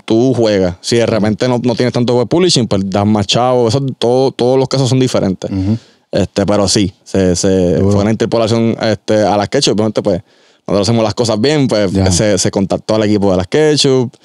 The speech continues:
Speaker 1: este, y, y se, y se clirió como, como se tenía que hacer.
Speaker 2: Sí. Oye, no, a mí me vienen muchas preguntas que después
Speaker 1: También, también en I D se tuvo,
Speaker 2: Ajá.
Speaker 1: hubo un proceso de, de clearance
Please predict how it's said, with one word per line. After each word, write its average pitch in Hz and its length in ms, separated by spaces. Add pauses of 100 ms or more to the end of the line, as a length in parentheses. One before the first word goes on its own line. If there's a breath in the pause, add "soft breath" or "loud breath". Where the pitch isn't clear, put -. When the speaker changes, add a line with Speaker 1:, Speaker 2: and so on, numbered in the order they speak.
(340 soft breath)
Speaker 1:
este, 95 840
y, 90 260
y - 100
se, 98 160
y - 100
se 107 120
clirió 104 320
como, 127 240
como 104 180
se 101 80
tenía 104 200
que 143 60
hacer. 156 180 (320)
Speaker 2:
Sí. 87 320 (240)
Oye, 127 340
no, 117 200 (140)
a 131 120
mí 135 120
me 156 140
vienen 196 260
muchas 196 320
preguntas 175 380
que 139 60
después 127 200
Speaker 1:
También, 151 240
también 151 340
en 196 240
I - 20
D 143 400
se 131 160
tuvo, 123 200
Speaker 2:
Ajá. 117 120
Speaker 1:
hubo 135 140
un 143 100
proceso 139 360
de, 107 380 (180)
de 117 140
clearance 110 540